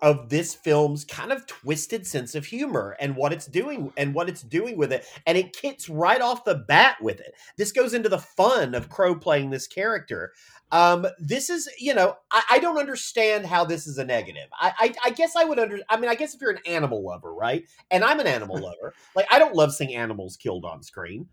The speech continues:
Speaker 1: Not at all. But I also can go with the joke. And that's the joke. And I think it's implemented pretty well. I,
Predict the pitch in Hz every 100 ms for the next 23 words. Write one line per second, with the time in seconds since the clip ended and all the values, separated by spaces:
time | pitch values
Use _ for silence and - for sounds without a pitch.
0 | _ 233 262 254 247 247 101 - _ _
1 | _ 175 247 226 - - _ _ _ _
2 | _ _ _ 220 285 269 269 254 220 -
3 | 175 147 156 156 139 131 101 110 113 76
4 | - - _ - - 311 285 220 147 139
5 | - 202 214 294 175 139 127 131 165 151
6 | 156 147 147 156 139 139 139 - 131 113
7 | 98 113 160 269 - - 147 127 131 123